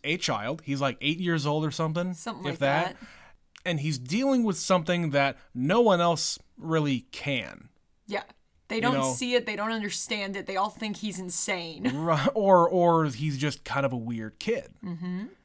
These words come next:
Speaker 1: Which is understandable because he is.
Speaker 2: He's very weird, yes, but
Speaker 1: So,
Speaker 2: not by choice.
Speaker 1: right. And when you're, when you're thrust into a situation like that as a child, how else do you deal with it? You have to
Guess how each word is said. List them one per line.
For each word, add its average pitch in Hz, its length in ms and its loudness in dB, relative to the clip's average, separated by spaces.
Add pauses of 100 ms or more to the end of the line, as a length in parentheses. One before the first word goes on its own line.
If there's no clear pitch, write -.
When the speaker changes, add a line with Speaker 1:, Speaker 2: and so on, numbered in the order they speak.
Speaker 1:
Which - 360 -4 (100)
is 147 180 2
understandable 135 720 -2
because 160 420 0
he 180 180 0
is. 98 440 -4
Speaker 2:
He's 202 240 -12
very 170 380 -8
weird, 156 320 -8
yes, 165 320 -4
but - 80 -6 (100)
Speaker 1:
So, 160 180 6
Speaker 2:
not 151 280 2
by 202 180 2
choice. - 500 -2
Speaker 1:
right. 170 280 6 (100)
And 165 340 0 (360)
when 185 180 2
you're, 170 320 0
when 190 200 2
you're 160 100 4
thrust 185 480 2
into 175 240 0
a 165 60 2
situation 151 560 0
like 135 180 0
that 135 160 2
as 123 120 -4
a 120 40 -8
child, 160 580 2 (260)
how 160 360 2
else 156 220 4
do - 120 -10
you 123 120 -2
deal 180 260 2
with 107 140 -8
it? - 80 -16 (140)
You 127 120 -4
have 156 360 2
to 139 180 -2